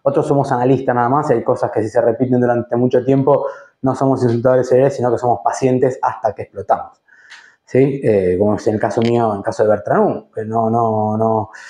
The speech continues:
sigo sin entender cómo sigue siendo convocado un jugador que no, no, no, no aporta casi nada, eh, en el juego del seleccionado.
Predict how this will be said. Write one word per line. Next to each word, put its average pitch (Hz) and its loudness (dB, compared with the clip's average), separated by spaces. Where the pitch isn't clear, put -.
sigo 135 2
sin 143 2
entender 135 2
cómo 139 0
sigue 135 2
siendo 131 2
convocado 127 2
un 135 0
jugador 127 2
que 120 -2
no, 117 0
no, 104 -8
no, 107 -6
no 110 -2
aporta 113 -4
casi 107 -16
nada, 104 -8
eh, 92 -4
en 98 -20
el 98 -20
juego 120 0
del 98 -10
seleccionado. 127 0